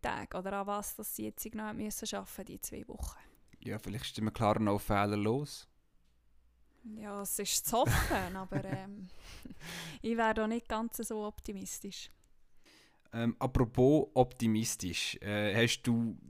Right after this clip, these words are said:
Speaker 2: dir schon, ähm, angeschaut, wie die Strecke von Saudi-Arabien wird aussehen?
Speaker 1: Ja, kurz. Ähm, sie ist ja recht in die Länge gezogen und sie hat x tausend Kurven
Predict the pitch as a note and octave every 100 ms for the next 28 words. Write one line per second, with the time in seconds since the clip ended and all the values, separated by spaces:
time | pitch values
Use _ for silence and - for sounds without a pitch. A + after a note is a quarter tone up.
0 | - - A#2 A#2 - - _ _ _ -
1 | - A2 G#2+ G#2+ - G#2+ G#2 - A2 B2+
2 | - C3 A2 - A#2 A#2 A2+ G#2+ - -
3 | A#2+ A#2 - A#2 A2 G#2 A2 G#2+ G#2+ C3+
4 | D3 D#3 E3 E3 - - G2+ - - -
5 | - A#3+ A#3 A#3+ B3+ B3 B3 B3 A3+ -
6 | - - - - - A3 G#3 G3+ G3 G3
7 | A#3 - - _ _ - _ _ G3+ A#3+
8 | A3 A3 A3 A#3 - G#3+ A#3 A#3+ C4 C4+
9 | - B3 B3 B3 B3 A#3+ A3 G3+ - G#3
10 | - _ - - - - - _ _ _
11 | A3+ - - - A3+ A3+ G#3+ - - A3+
12 | A3+ A#3 A#3+ A3 A3+ A3+